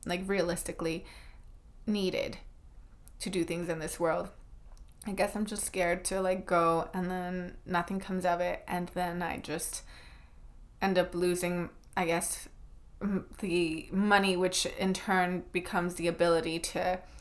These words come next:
feel comfortable, which is what we were talking about, um, in one of my previous episodes, where I just, my dream right now is just to feel comfortable. I don't necessarily need to be super stable, like, h-, look for a house or all of that, or for, like, a place to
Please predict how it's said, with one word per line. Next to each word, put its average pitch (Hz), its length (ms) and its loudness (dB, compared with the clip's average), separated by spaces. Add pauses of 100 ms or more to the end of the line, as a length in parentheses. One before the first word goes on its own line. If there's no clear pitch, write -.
(200)
feel 185 340 2
comfortable, 175 640 0
which 180 160 -2
is 208 80 -6
what 175 140 4
we 180 60 0
were 175 120 2
talking 190 420 -2
about, - 420 0
um, 180 320 -4 (640)
in 190 120 -2
one 185 120 0
of 185 60 -2
my 175 120 0
previous 180 340 -4
episodes, - 460 -6
where 170 100 0
I 180 100 4
just, 185 260 -6
my 175 120 -2
dream 185 320 -4
right 180 140 -2
now 180 240 0
is 185 100 -4
just 175 240 -6
to 185 60 -4
feel 185 240 -2
comfortable. 185 480 -6
I 175 160 2
don't 185 240 0
necessarily 185 480 0
need 190 160 -4
to 185 60 -6
be 185 160 -8
super 185 400 -2
stable, - 680 -2 (760)
like, 165 160 -4
h-, - 280 -8
look 170 300 -2
for - 160 -2
a 156 80 4
house 170 420 4
or 160 100 0
all 175 180 6
of 190 80 0
that, 190 120 2
or 185 100 -2
for, - 340 -4
like, 165 240 -4
a - 80 -6 (320)
place 180 260 2
to - 160 -6